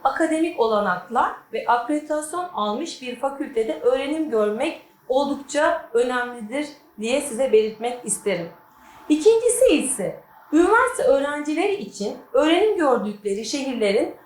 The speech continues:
sosyokültürel ve doğal özellikleri de önemlidir. Mersin, Akdeniz bölgesinin incisidir. Masmavi bir sahil şehridir. Ama aynı zamanda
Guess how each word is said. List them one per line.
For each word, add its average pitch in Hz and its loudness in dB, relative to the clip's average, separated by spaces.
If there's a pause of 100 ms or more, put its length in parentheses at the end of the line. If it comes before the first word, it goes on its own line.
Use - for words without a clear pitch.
(220)
sosyokültürel 320 2
ve 254 0
doğal 302 2
özellikleri 254 -4
de 302 4
önemlidir. 196 -2 (520)
Mersin, 415 2 (280)
Akdeniz 311 4
bölgesinin 247 -4
incisidir. 214 -4 (460)
Masmavi 311 2
bir 302 -4
sahil 269 -2
şehridir. 190 -4 (460)
Ama 330 6
aynı 392 2
zamanda 226 -2